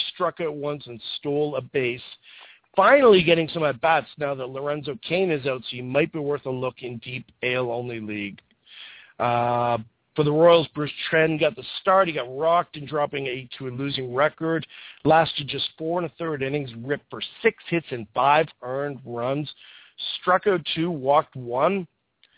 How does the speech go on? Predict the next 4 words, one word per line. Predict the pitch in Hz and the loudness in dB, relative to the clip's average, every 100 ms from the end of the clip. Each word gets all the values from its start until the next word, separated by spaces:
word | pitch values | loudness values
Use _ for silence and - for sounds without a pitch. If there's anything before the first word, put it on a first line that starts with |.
| _ _ _ - | _ _ _ -2
Um, | 135 135 135 135 135 131 131 127 127 117 - - | 0 2 2 2 2 0 -2 -6 -12 -14 -16 0
seventy-five | 214 240 320 - 185 190 - | 0 2 -2 0 4 4 2
pitches, | 175 160 160 - | -6 -6 -8 -8
forty-nine | 170 175 165 151 147 | -6 -6 -2 -2 -2